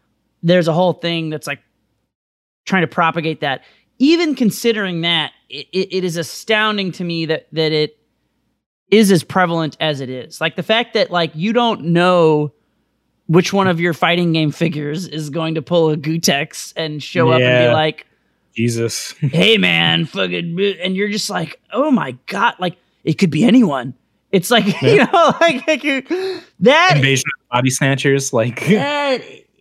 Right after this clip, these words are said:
Speaker 1: baffles
Speaker 2: Yeah.
Speaker 1: me, man. It is so
Speaker 2: Now
Speaker 1: depressing to, to think about that.
Speaker 2: Now, the, the only argument that I've, uh, ever heard that I would briefly entertain, but still be like, "Do get your vaccination, though." Uh,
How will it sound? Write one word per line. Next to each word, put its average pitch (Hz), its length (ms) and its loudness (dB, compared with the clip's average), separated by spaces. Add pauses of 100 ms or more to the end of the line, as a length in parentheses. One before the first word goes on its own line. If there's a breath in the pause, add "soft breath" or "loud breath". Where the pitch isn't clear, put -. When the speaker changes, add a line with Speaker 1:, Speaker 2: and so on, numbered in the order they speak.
(140)
Speaker 1:
baffles 170 840 0
Speaker 2:
Yeah. 156 40 -4
Speaker 1:
me, 151 160 -6
man. 131 460 -14
It 156 180 -6
is 180 220 -8
so 226 240 0
Speaker 2:
Now 208 320 2 (260)
Speaker 1:
depressing 160 680 -8
to, 147 180 -8
to 143 180 -14
think 143 220 -14
about 135 260 -8
that. - 240 -8 (800 soft breath)
Speaker 2:
Now, 160 180 2
the, 151 300 4
the 147 160 -2
only 185 240 2
argument 139 380 -2
that 127 100 0
I've, 120 260 -2 (240)
uh, 113 260 -4
ever 139 220 0
heard 147 600 0
that 131 100 2
I 127 100 2
would 113 220 -4
briefly 135 480 -2
entertain, 131 500 -2
but 117 140 -4
still 123 240 0
be 117 140 -2
like, 110 260 -2 (120)
"Do 120 120 -4
get 113 240 -2
your 117 80 -4
vaccination, 104 580 -4
though." 117 220 -6 (560 loud breath)
Uh, 113 380 -2